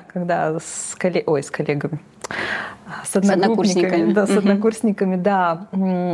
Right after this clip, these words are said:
Speaker 1: из разряда: «А пойдёмте в горы, а пойдёмте». Но мы далеко не ходили. Потом у меня был большой перерыв, а, ну, там до времени не было, тоже то свои какие-то дела. Потом мы начали ходить с друзьями. Но, м, когда мы ходили с друзьями, мы ходили недалеко, потому что у них тоже особо не было опыта.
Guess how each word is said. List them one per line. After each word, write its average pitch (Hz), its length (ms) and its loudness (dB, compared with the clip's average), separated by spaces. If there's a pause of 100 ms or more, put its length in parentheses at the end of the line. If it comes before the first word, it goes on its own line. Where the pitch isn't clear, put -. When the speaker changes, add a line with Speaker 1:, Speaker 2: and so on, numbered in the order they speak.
(100)
Speaker 1:
из 202 100 0
разряда: 202 440 2
«А 180 40 2
пойдёмте 190 420 0
в 175 40 -2
горы, 170 220 2
а 160 40 0
пойдёмте». 202 640 0
Но 277 280 4
мы 240 160 2
далеко 226 360 0
не 233 120 2
ходили. 175 460 0 (320)
Потом 240 260 0
у - 20 4
меня 214 140 4
был 196 140 2
большой 196 340 0
перерыв, 196 420 2 (320)
а, 175 320 0
ну, 294 140 2
там 175 180 -2
до 185 100 0
времени 220 460 4
не 180 80 0
было, 156 200 -2
тоже 170 260 -4
то - 100 -4
свои 214 260 0
какие-то 202 380 0
дела. 170 240 2
Потом 285 260 0
мы 254 60 4
начали 214 300 0
ходить 202 240 2
с - 20 -6
друзьями. 180 520 0 (580)
Но, 220 640 4 (100)
м, 214 340 4
когда 220 220 2
мы 226 100 2
ходили 214 280 2
с 202 60 -2
друзьями, 240 440 2
мы 233 180 4
ходили 214 340 2
недалеко, 190 580 2
потому 180 280 -2
что - 160 -2
у - 20 2
них 180 120 0
тоже 180 200 0
особо 175 280 -2
не 175 120 2
было 175 160 0
опыта. 214 420 0